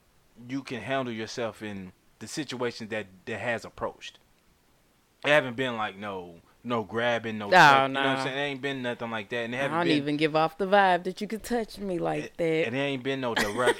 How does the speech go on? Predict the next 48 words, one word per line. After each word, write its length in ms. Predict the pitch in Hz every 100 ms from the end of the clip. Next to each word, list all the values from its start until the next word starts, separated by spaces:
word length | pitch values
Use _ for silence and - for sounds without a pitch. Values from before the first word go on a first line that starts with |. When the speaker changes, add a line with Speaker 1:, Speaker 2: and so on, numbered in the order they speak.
| -
Speaker 2:
<laughs> 100 | 320
Speaker 1:
no 180 | 233 233
derogatory, 1120 | 214 196 226 233 208 - 120 110 101 95 - _ -
you 60 |
know 80 | 131
what 60 | 117
I 20 |
mean? 360 | 107 107 101 170
Speaker 2:
Yeah, 300 | 202 143 139
some 320 | - 143 143 -
extra 300 | 185 175 -
Speaker 1:
Yeah, 60 | 143
Speaker 2:
disrespectful 840 | 160 135 127 143 - 160 143 151
Speaker 1:
yeah, 40 | 143
Speaker 2:
type 220 | 147 135
Speaker 1:
yeah, 60 | 95
Speaker 2:
stuff. 260 | 147 135 160
Speaker 1:
yeah. 140 | 147
Speaker 2:
Yeah, 80 | 143
Speaker 1:
It 60 | 143
just 200 | 139 -
Speaker 2:
nah. 60 |
Speaker 1:
be 80 | 120
some 200 | 117 107 98
overly 480 | 110 101 104 95 90
extra 360 | 98 - 92 190
ass 200 | 190 -
shit, 240 | 95 98
you 340 | 175 117 95 104
know 60 |
what 60 | 101
I'm 80 | 101
saying? 520 | 139 101 98 139 127
Speaker 2:
<laughs> 40 | - - _ 170 107 -
Speaker 1:
And 120 | 156 151
that's 160 | 175 185
what 120 | 170
women 280 | 196 196 175
do 180 | 185
to 80 | 196
guys. 340 | 185 220 208 135
They 80 | 160
make 260 | 185 156
niggas 320 | 123 165 151 117
be 160 | 104 - -
overly 520 | 123 139 127 127 113 _
extra, 480 | 107 117 - - 107
like, 360 | 92 85 76